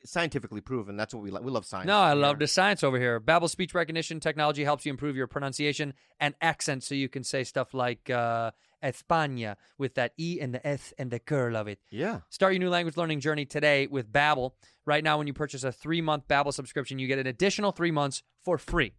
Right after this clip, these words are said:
Speaker 2: That's six months, half a year for the price of just three. Go to babbel dot com and use the promo code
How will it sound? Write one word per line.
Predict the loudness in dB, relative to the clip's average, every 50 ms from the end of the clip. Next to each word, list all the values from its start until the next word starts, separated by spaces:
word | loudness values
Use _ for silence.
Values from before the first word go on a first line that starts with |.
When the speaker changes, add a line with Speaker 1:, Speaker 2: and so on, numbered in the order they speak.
| _ _
Speaker 2:
That's | -8 -6 -2 0
six | 2 2 2 2
months, | 2 4 4 2 2
half | 2 2 4 4 4 2
a | 0
year | 0 0
for | 0 0
the | 0 2
price | 2 2 2 0
of | -2
just | -2 -2 -2 -2 0
three. | 0 0 0 0 -4 -10 -20 _ _
Go | 0 2
to | 4
babbel | 6 4 4 4 4
dot | 2 2 2
com | 0 -2 -2 -2
and | -2
use | -4
the | -4 -2
promo | -2 0 0 0 0 0
code | 2 2 2 2 0